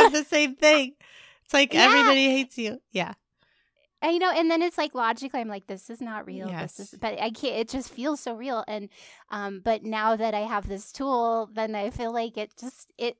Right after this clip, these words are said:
Speaker 2: I feel really excited because
Speaker 1: Yeah.
Speaker 2: it, then I don't have to get into that inner child and just feel like s-, that fear, that
Speaker 1: Yes.
Speaker 2: free floating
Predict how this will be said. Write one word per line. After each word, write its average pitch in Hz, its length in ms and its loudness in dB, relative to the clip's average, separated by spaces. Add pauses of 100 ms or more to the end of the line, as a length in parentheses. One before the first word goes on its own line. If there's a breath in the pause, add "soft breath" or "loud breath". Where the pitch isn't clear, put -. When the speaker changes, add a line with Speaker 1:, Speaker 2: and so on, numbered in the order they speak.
Speaker 2:
I 240 220 0
feel 403 260 -2
really 370 320 0
excited 262 580 -4
because 226 360 2
Speaker 1:
Yeah. - 0 -
Speaker 2:
it, 262 180 -4
then 269 160 -4
I 262 100 -4
don't 254 200 -6
have 254 160 -2
to 247 120 -6
get 226 240 -6
into 240 280 -8
that 208 300 -8 (160)
inner 226 220 -8
child 233 460 -2
and 220 140 -6
just 220 180 -8
feel 254 100 -4
like 240 200 -6 (100)
s-, - 220 -16
that 208 200 -8
fear, 185 440 0
that 185 180 2
Speaker 1:
Yes. - 80 -10
Speaker 2:
free 247 160 -10
floating 247 500 -10